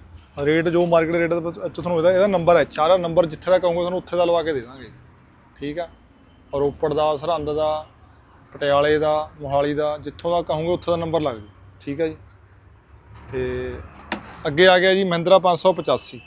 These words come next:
ਦਿਖਾ ਵੀਰੇ ਪੰਜ ਸੌ ਪਚਾਸੀ ਟਰੈਕਟਰ। ਇਹ ਵੀ ਟਰੈਕਟਰ ਬਾਈ ਚੱਲ ਚਲਾਵੇ ਦਾ ਪੂਰਾ ਵਧੀਆ। ਠੀਕ ਆ ਜੀ। ਉੱਪਰੋਂ ਥੋੜ੍ਹਾ ਥੋੜ੍ਹਾ ਰੰਗ ਘੱਟ ਆ ਟਰੈਕਟਰ ਦਾ, ਬਾਕੀ ਰੰਗ ਪੂਰਾ ਵਧੀਆ। ਟਾਇਰ ਦਿਖਾ ਪਿਛਲੇ,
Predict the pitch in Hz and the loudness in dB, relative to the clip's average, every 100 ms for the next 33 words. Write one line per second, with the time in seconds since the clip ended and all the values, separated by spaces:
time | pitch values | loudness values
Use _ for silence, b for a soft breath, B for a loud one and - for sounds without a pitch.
0 | - - - - 151 147 143 131 139 - | -20 -20 -20 -8 0 2 2 2 -4 -4
1 | 139 123 131 127 120 - 120 110 - _ | -8 -8 -12 -12 -12 -14 -18 -18 -20 _
2 | _ _ - _ _ _ _ _ _ _ | _ _ -20 _ _ _ _ _ _ _
3 | _ _ _ _ _ _ _ _ _ - | _ _ _ _ _ _ _ _ _ -20
4 | - 160 196 202 180 185 185 208 180 - | -4 0 2 4 4 4 6 4 0 0
5 | 175 165 170 175 170 170 180 165 160 160 | 2 4 4 6 6 6 4 4 2 4
6 | 160 180 190 185 220 _ _ _ - 156 | 2 2 2 0 -6 _ _ _ -8 -2
7 | 180 190 185 - 185 170 180 196 208 180 | 0 0 -4 -4 -4 -2 0 4 4 4
8 | 170 180 170 - - - - _ _ _ | 0 -2 -4 -16 -20 -20 -20 _ _ _
9 | _ _ _ 185 185 151 143 147 156 175 | _ _ _ 2 2 2 0 0 0 2
10 | 156 - 160 156 147 180 - 151 143 143 | 2 2 0 -2 -6 -16 -10 -2 2 2
11 | 170 175 160 160 147 135 135 143 160 | 2 4 4 4 2 -2 -4 -4 -4